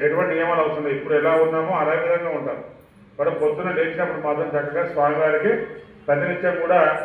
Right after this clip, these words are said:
ఒక పాశురం చెప్పుకొని ఆ స్వామివారికి ఒక పొంగలి నైవేద్యం సమర్పించుకోవాలి. దాన్ని కట్టె పొంగలి అంటారు. బియ్యము, పెసరపప్పు, నెయ్యి, మిరియాలతో కూడినటువంటి ప్రసాదం తయారు చేసి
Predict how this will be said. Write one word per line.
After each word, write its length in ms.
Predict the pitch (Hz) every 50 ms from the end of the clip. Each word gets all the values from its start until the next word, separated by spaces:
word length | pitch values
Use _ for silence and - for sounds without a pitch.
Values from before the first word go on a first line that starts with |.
| - - - - - - -
ఒక 220 | 139 147 147 -
పాశురం 420 | 143 147 160 160 - 180 175 156 160
చెప్పుకొని 380 | 156 - - 156 165 175 202 220 - - - - - - - - -
ఆ 80 | 143 143
స్వామివారికి 600 | 143 143 147 147 156 165 170 165 160 160 160 165
ఒక 140 | 147 151 147 143 135 - - - - - - - -
పొంగలి 320 | 156 160 170 185 180 170 156
నైవేద్యం 380 | 151 151 151 156 151 151 151 147
సమర్పించుకోవాలి. 680 | 147 143 139 139 139 131 117 - - 127 123 113 117 - - - - - - - - - - -
దాన్ని 200 | 143 143 151 143
కట్టె 180 | 143 139 - 165
పొంగలి 400 | 160 160 160 156 151 143 151 151
అంటారు. 300 | 147 - - - - - - - - - - - - - - 127
బియ్యము, 380 | 139 143 156 160 160 170 180 180 - 139
పెసరపప్పు, 840 | 135 135 147 151 147 147 151 147 151 190 202 226 - - - - - - - - - - - - - - - -
నెయ్యి, 360 | 135 147 147 147 165 175 190 208 190 - - - -
మిరియాలతో 1600 | 196 143 151 160 160 160 160 160 - - - - - - - - - - - - - - - - - - 175 175 170 - 175 175
కూడినటువంటి 400 | 170 165 165 165 165 160 160 151
ప్రసాదం 420 | 139 147 143 147 165 165 165 170 156
తయారు 300 | 147 147 147 147 147 151 151
చేసి 220 | 151 147 185 208